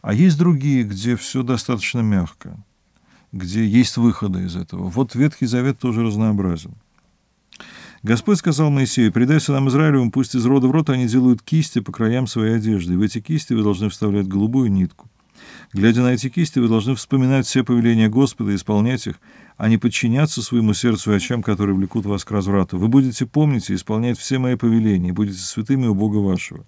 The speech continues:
Я Господь ваш Бог, который вывел вас из Египта, чтобы быть вашим Богом. Я Господь ваш Бог". Вновь и вновь эта мысль повторяется, и,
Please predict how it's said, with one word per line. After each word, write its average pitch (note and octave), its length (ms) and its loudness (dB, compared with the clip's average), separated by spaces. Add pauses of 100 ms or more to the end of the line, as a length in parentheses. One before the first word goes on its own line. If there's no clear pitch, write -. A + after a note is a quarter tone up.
(680)
Я A#2 160 4
Господь C#3 420 2
ваш G#2+ 240 -2
Бог, C3 260 0
который G#2 360 -2
вывел A#2+ 260 2
вас A2+ 240 -2
из G2 120 -2
Египта, G#2 440 0
чтобы F#2+ 240 -8
быть A#2+ 240 0
вашим G#2 340 -2
Богом. F2+ 360 -4
Я A2 360 -2
Господь G2 540 -6
ваш F2+ 200 -4
Бог". F2 320 -12 (640)
Вновь A#2+ 340 2
и B2+ 40 4
вновь B2 280 0
эта A2 160 -2
мысль A2+ 280 -2
повторяется, D#3 680 -2
и, A#2 340 0